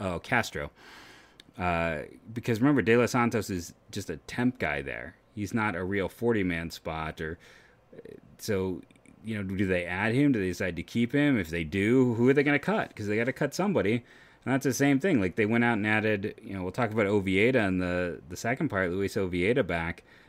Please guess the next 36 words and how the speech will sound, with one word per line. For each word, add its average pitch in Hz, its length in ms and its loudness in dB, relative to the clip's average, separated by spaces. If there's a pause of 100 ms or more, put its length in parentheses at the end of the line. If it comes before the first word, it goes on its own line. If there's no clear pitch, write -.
They're 98 80 -4
gonna 143 160 2
have 139 140 0
to 143 60 2
move 135 160 6
someone 131 280 2
else 127 200 0
off 123 180 -2
the 107 100 -2
forty-man. 80 640 -2
So, 92 320 0 (640)
uh, 76 180 -12 (600)
you 113 100 -6
know, 90 260 -4
it 87 180 -6 (760)
does 127 180 2
not 147 220 4
look 139 160 0
good 120 360 2 (420)
for - 100 -6
someone 113 260 2
like 104 220 -2
Yu 104 100 -4
Chen 98 220 -2
Chang. 82 320 -2 (600)
It 95 120 -4
just 101 200 -4
doesn't 98 300 -2
right 67 200 -10
now. 73 240 -10 (760)
Uh, 92 120 -2
in 117 260 6
this 131 200 6
one, 117 400 2 (120)
you 71 80 -16
know, - 80 -18